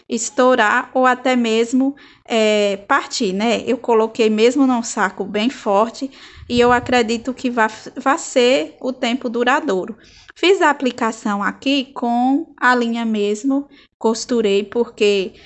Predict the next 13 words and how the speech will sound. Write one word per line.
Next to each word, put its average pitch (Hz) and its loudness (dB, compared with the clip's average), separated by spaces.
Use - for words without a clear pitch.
é 214 0
uma 233 2
forma 220 -2
mais 220 0
segura, 208 -2
ó, 180 -4
de, 185 -6
de 196 -4
ficar. 220 -4
E 370 0
eu 349 0
acredito 302 -2
que 277 -4